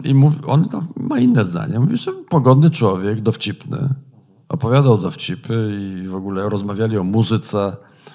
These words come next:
o pianistyce Arta Tejtuma, Kisa Jarretta, bo on tych uwielbia, Billa Evansa przede wszystkim. I o tym rozmawiali i w ogóle, mm, nie zauważył tego. Natomiast Krystian uważał, że był depresyjny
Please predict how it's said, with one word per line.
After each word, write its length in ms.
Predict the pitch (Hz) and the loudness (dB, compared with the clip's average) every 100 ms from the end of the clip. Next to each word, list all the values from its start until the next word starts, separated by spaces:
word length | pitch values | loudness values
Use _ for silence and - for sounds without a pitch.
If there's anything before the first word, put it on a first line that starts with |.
| - - - | -20 -20 -8
o 520 | 101 104 101 98 92 - _ _ - | -4 -2 -2 -2 -4 -10 _ _ -6
pianistyce 640 | 110 110 107 120 113 104 | -2 -2 -2 -4 -2 -2
Arta 180 | 101 95 | -2 -4
Tejtuma, 680 | 98 - 117 107 101 90 73 - | -4 -2 0 0 0 -2 -8 -14
Kisa 280 | - 110 104 92 | -10 -6 -6 -6
Jarretta, 420 | 101 104 - 92 | -4 -6 -6 -8
bo 160 | 95 98 | -6 -8
on 120 | 85 | -8
tych 280 | 101 95 92 | -8 -8 -6
uwielbia, 320 | 98 95 87 | -4 -4 -4
Billa 220 | 92 87 | -4 -2
Evansa 420 | 85 90 85 87 | -2 -4 -6 -8
przede 260 | - 80 85 | -8 -6 -8
wszystkim. 380 | - - 110 127 - - _ - | -10 -10 -8 -8 -10 -20 _ -10
I 80 | |
o 60 | 120 | -10
tym 160 | - 135 | -6 -6
rozmawiali 560 | 127 123 107 101 127 | -4 -4 -4 -2 0
i 60 | 139 | 0
w 60 | |
ogóle, 380 | 151 139 156 165 160 - - - - | 0 2 4 2 0 -6 -8 -10 -12
mm, 460 | 123 135 135 127 127 | -4 0 0 0 -2
nie 100 | 135 | -2
zauważył 360 | 123 113 87 85 | -2 -4 -6 -12
tego. 240 | 73 - _ _ - - _ _ - | -16 -20 _ _ -20 -20 _ _ -12
Natomiast 760 | 110 117 - 139 147 160 - - | -8 -8 -6 -4 -2 -4 -6 -10
Krystian 560 | 135 135 - 135 156 | -4 -4 -4 -2 0
uważał, 500 | 160 131 117 139 147 | 2 2 0 -2 -4
że 340 | 135 131 131 131 - | -6 -8 -8 -10 -10
był 280 | 147 196 196 | -6 -2 -2
depresyjny 680 | 117 - 90 - - - | 0 -2 -4 -6 -10 -12